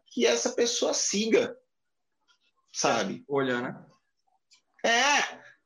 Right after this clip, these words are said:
Speaker 1: entender qual é a potencialidade, que são várias, que a gente tem várias potencialidades, mas é você, o, o, o fato de não desacreditar já é ajudar, porque você,
Speaker 2: Sim.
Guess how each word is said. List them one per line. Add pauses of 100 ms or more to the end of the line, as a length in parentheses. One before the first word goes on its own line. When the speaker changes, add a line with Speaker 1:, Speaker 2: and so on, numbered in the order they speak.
(160)
Speaker 1:
entender
qual
é
a
potencialidade,
que
são
várias,
que
a
gente
tem
várias
potencialidades, (260)
mas
é
você, (540)
o,
o,
o
fato
de
não
desacreditar (160)
já
é
ajudar,
porque
você,
Speaker 2:
Sim.